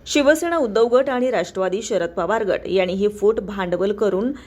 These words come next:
स्थानिक निवडणुकीत स्वतःची ताकद वाढवण्याचे संकेत दिलेत. शिवसेना आमदार सचिन अहिर आणि राष्ट्रवादीचे रोहित पवार यांनी स्पष्टपणे भाजप आणि अजित पवार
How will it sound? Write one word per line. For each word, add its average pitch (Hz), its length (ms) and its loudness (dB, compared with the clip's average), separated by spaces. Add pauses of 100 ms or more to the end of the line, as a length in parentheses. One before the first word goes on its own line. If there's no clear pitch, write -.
(140)
स्थानिक 285 440 0
निवडणुकीत 277 540 0
स्वतःची 208 580 -2
ताकद 196 440 -2
वाढवण्याचे 185 680 0
संकेत 185 360 -6
दिलेत. 180 280 2 (380)
शिवसेना 311 540 2
आमदार 240 340 0
सचिन 220 440 -4
अहिर 233 220 -2
आणि 196 220 -2
राष्ट्रवादीचे 180 680 -2
रोहित 175 240 -2
पवार 202 360 0 (380)
यांनी 208 140 2
स्पष्टपणे 202 640 -2
भाजप 208 440 0 (100)
आणि 180 200 0
अजित 190 300 0
पवार 220 420 0